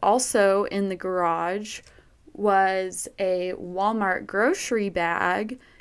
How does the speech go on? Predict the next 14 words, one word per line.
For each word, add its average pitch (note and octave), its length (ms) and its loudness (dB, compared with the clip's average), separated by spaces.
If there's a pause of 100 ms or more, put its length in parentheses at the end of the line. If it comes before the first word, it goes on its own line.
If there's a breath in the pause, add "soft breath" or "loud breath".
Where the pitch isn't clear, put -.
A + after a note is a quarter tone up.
(140)
with F#3+ 300 2
heavy-duty A3+ 720 -2
garbage G#3+ 600 -2
bags B3 600 -2
and F#3+ 260 -8
two A3+ 220 -2
heavy-duty G3+ 760 -4
tarps - 680 -4
in E3 140 -8
it. - 380 -14 (720 soft breath)
There G3 120 0
was F#3+ 140 0
no F#3 220 -2
receipt. A3 760 -2